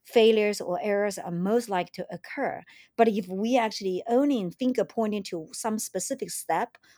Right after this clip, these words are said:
or one particular person, maybe nobody's accountable. So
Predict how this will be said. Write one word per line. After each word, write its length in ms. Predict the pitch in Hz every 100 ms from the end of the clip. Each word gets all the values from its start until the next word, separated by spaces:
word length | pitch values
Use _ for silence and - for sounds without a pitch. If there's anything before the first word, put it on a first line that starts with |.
| _ 185
or 100 | 175
one 360 | 170 226 254
particular 320 | 240 196 190 -
person, 580 | 202 196 - 277 277 277 _ -
maybe 240 | 233 240 202
nobody's 480 | 233 359 - 214
accountable. 580 | 147 - 160 147 - - _ _ - -
So 480 | - 226 208 196